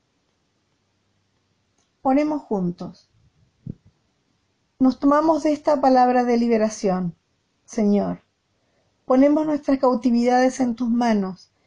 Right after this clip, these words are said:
y recuperamos ahora la libertad de soñar. Hemos sembrado con lágrimas, Señor, pero creemos que no hay problema, ni dificultad, ni situación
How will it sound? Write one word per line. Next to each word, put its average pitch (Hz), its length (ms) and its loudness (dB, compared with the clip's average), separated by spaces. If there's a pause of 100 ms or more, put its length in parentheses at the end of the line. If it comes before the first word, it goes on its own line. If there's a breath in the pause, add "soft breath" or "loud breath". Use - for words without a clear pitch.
(240)
y 247 100 0
recuperamos 233 840 0
ahora 226 640 0
la 214 100 -2
libertad 202 540 0
de 214 100 -6
soñar. 180 480 -4 (960)
Hemos 240 260 0
sembrado 247 500 2
con 240 220 0
lágrimas, 214 560 0
Señor, 190 460 -6 (580 soft breath)
pero 220 220 2
creemos 247 760 2 (360)
que 214 120 -2
no 220 140 2
hay 285 140 0
problema, 226 760 0 (380)
ni 247 120 2
dificultad, 226 920 0 (420)
ni 233 160 2
situación 220 920 0